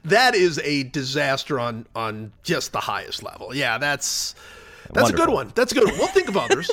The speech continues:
Speaker 1: We'll think of others as we go. Ma-, that should be a
Speaker 2: Yeah.
Speaker 1: segment in the How Did It, the How Did We Get Here segment of the podcast should, should be there.
Speaker 2: I love that.
Speaker 1: Um,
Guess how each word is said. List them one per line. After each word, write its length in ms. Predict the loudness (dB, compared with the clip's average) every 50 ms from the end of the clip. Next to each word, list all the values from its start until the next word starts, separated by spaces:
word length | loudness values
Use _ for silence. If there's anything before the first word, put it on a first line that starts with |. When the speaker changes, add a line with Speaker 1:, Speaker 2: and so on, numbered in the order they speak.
| -2
Speaker 1:
We'll 140 | 0 -2 0
think 160 | 0 0 0
of 100 | 0 0
others 320 | 0 0 -2 -2 -4 -4 -6
as 140 | -4 -4 -4
we 80 | -4
go. 240 | -4 -4 -6 -6 -4
Ma-, 120 | -2 0 0 0 2
that 220 | 2 2 2 4
should 100 | 2 2
be 120 | 2 4 4
a 40 |
Speaker 2:
Yeah. 80 | 4 4
Speaker 1:
segment 400 | 4 4 2 2 2 0 0 0
in 140 | 0 0 0
the 160 | -2 -4 -4
How 180 | -2 -2 0 0
Did 140 | 0 0
It, 100 | 0 0 -2 -2 -4 -6
the 160 | -4 -2 0 2
How 160 | 2 2 2
Did 140 | 2 2 0
We 80 | -2
Get 220 | -2 0 0 0 -2
Here 180 | -4 -6 -6 -6
segment 520 | -6 -6 -6 -8 -8 -12 -16 -16 -16 -16 -12
of 160 | -10 -10 -10 -10
the 60 | -6
podcast 500 | -4 -4 -4 -4 -4 -6 -8 -10 -10 -10
should, 240 | -12 -12 -12 -12 -14 _
should 160 | -14 -14 -14 -12
be 140 | -10 -10
there. 200 | -10 -10 -12 -14 -18 _ -20 -20 -10 -6
Speaker 2:
I 80 | -2 0
love 200 | 2 2 2 2
that. 80 | 2 4
Speaker 1:
Um, 440 | 4 6 4 4 2 -2 -8 -16